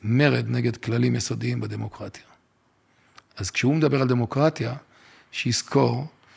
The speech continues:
שבמשפט הזה הוא רמס אותה בעצם.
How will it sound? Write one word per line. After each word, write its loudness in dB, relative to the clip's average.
שבמשפט 2
הזה -4
הוא 0
רמס 4
אותה -10
בעצם. -12